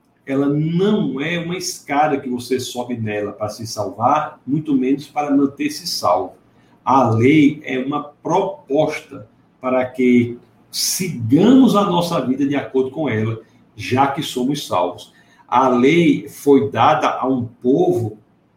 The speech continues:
não para que ele se tornasse, se tornasse povo de Deus. A lei não foi um, não foi um, um, um, um checklist que Deus entregou para um povo e disse:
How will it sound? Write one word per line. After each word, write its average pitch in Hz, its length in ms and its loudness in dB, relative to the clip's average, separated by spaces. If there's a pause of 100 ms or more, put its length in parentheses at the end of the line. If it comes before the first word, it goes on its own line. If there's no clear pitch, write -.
(200)
não 240 440 4
para 294 240 2
que - 80 -2
ele 190 120 0
se 175 180 -10
tornasse, 139 520 -6 (220)
se 135 280 -8
tornasse 120 420 -8
povo 110 320 -10
de 110 120 -8
Deus. - 440 -12 (320)
A 131 120 0
lei 156 300 4
não 294 80 6
foi 202 240 2
um, 277 240 4
não 170 260 -2
foi 180 320 -4
um, 240 120 4
um, 151 480 -2 (500)
um, 131 480 0 (160)
um 131 140 -2
checklist 147 1040 0
que 135 580 2
Deus 135 260 6
entregou 131 500 4
para 123 200 0
um 123 160 0
povo 135 300 0
e - 20 -2
disse: 127 340 -4